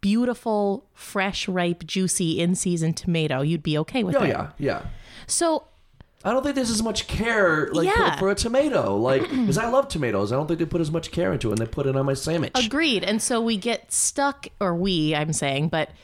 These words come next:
Speaker 1: I feel like restaurants get stuck in, "Oh, we have to have a tomato as part of this. Who cares what it tastes like? It just has to be there."
Speaker 2: Right.
Speaker 1: That shouldn't be happening.
Speaker 2: No.
Speaker 1: If it's not good, don't put it on your menu.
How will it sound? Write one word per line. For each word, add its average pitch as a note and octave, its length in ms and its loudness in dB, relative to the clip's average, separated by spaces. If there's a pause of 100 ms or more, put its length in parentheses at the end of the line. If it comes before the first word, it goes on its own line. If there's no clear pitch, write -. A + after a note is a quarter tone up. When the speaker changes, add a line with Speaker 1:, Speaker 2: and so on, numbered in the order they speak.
(320)
Speaker 1:
I F#3 80 0
feel G#3 320 -2
like E3 480 -2 (1000)
restaurants G#3+ 640 0
get F3+ 200 -4
stuck G#3 400 -2
in, E3+ 540 0
"Oh, G#3 100 2
we F#3+ 140 0
have F#3+ 400 -4
to F3+ 280 2
have E3 600 -2 (960)
a - 80 -2
tomato G#3 480 2
as E3 120 0
part G#3 240 -2
of F3+ 100 -2
this. D3+ 180 0
Who G3+ 100 -2
cares F3+ 280 -2
what E3 120 0
it D#3 80 -6
tastes G3 240 -2
like? D3+ 160 0
It D#3 80 -4
just D#3 120 -2
has D3+ 180 -4
to E3 100 -2
be E3+ 200 0
there." - 400 -6
Speaker 2:
Right. E2 240 -16 (640)
Speaker 1:
That B4 160 2
shouldn't F#4+ 280 0
be D#4+ 120 0
happening. F#4+ 560 2
Speaker 2:
No. - 240 0 (840)
Speaker 1:
If C#4+ 100 0
it's E4 140 -2
not F4+ 200 0
good, G#4 180 0
don't C4 180 0
put D4+ 120 0
it D4 80 2
on D#4 120 0
your D#4 80 2
menu. G#3 400 0